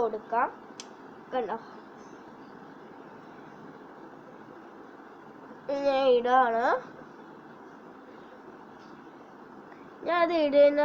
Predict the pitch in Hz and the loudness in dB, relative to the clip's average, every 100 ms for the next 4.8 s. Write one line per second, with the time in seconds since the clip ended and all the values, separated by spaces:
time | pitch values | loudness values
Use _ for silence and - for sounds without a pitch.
0 | 311 277 262 262 254 247 247 320 - - | 4 4 4 6 6 4 2 0 0 -8
1 | - 330 285 262 269 302 330 277 285 277 | -2 2 6 8 8 6 4 0 -4 -6
2 | 262 285 277 240 262 294 277 233 247 240 | -4 -2 4 4 4 -2 -6 -2 0 2
3 | 240 247 247 339 - - - - 262 254 | 0 0 -2 -4 -4 -8 -18 -12 -10 2
4 | 302 277 262 254 294 294 302 523 | 4 6 4 2 0 2 2 2